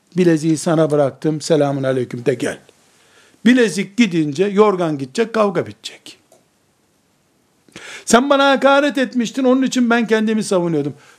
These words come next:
Bitti o hakaret, helal ettim hakkımı de. Dertleri bitir,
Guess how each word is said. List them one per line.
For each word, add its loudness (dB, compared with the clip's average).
Bitti 2
o 2
hakaret, -2
helal 2
ettim -8
hakkımı -6
de. -4
Dertleri 0
bitir, 0